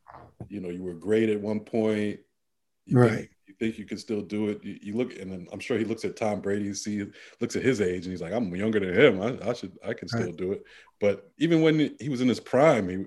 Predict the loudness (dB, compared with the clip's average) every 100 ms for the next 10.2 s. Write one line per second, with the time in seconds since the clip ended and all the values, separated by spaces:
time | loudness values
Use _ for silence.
0 | -4 -2 -2 -4 -4 -4 -8 -10 -4 0
1 | 2 2 -2 -4 -6 -6 -8 -14 _ _
2 | _ _ _ _ _ -4 -4 -2 -2 0
3 | 2 2 2 -8 _ _ _ _ _ _
4 | -4 -2 0 0 0 4 4 4 2 2
5 | 2 0 -6 _ -8 -6 -4 4 4 6
6 | 8 8 8 4 2 2 0 2 2 2
7 | 2 0 0 -6 -8 -4 0 2 6 6
8 | 6 -10 -14 _ _ _ _ _ -12 -6
9 | -4 -2 -4 -6 -4 -4 -4 -6 -8 -8
10 | -10